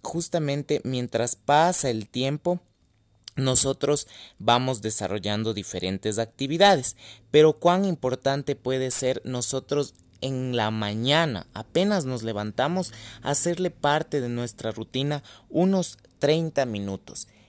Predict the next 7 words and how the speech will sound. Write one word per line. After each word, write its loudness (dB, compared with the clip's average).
Escribir -2
treinta 2
minutos -2
nos -2
va 2
a 2
ayudar 0